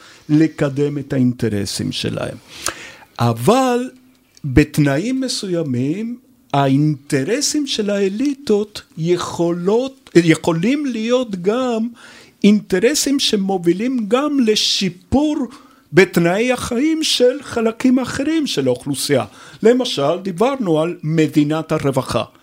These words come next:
ייתכן מאוד, ויש הסברים שמראים לנו שבתנאים מסוימים, צמיחת מדינת הרווחה זה היה תהליך שהובל על ידי קבוצות בעלות עוצמה,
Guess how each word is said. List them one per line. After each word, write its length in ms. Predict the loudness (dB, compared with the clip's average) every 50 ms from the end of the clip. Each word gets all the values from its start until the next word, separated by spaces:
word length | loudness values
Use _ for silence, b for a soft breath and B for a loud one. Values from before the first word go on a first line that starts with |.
| b b b b b b b b b b
ייתכן 600 | 0 0 2 2 0 0 0 2 2 4 4 4
מאוד, 480 | 2 0 0 0 2 0 0 0 -4 -6 -8 -10
ויש 320 | -8 -6 -6 -4 -4 -4
הסברים 580 | -4 -4 0 0 2 2 4 4 2 2 0 -2
שמראים 560 | -6 -6 -4 -2 -2 0 0 0 -2 -2 -2
לנו 320 | -2 -2 -2 -2 -4 -4
שבתנאים 600 | -4 -4 0 0 0 0 0 -2 0 0 0 -2 -2
מסוימים, 580 | -4 -2 -2 -2 -2 0 0 0 0 0 -2 -6 B B B B B B B -6
צמיחת 600 | -2 2 4 4 4 4 2 2 2 2 2 2
מדינת 460 | 2 2 2 0 -4 -4 -4 -4 -2
הרווחה 540 | 0 0 0 0 0 -2 -2 0 0 0 0 -2 -6 B B B B B B B B B
זה 180 | 4 4 6
היה 160 | 6 6 2 -4
תהליך 640 | -2 0 0 2 2 0 0 0 0 0 0 -2
שהובל 760 | -2 0 4 4 4 4 2 0 2 4 6 6 6 4 0 -2 -6 -8 -6
על 160 | -4 -2 0
ידי 440 | 0 0 0 2 0 2 2 0 -6 -10 -16 -20 _ -16
קבוצות 580 | -10 -4 -4 -4 -2 0 2 2 2 2 2 2
בעלות 460 | 0 2 2 0 0 -2 -2 -2 -4
עוצמה, 460 | -6 -4 -4 -2 0 0 0 0 -4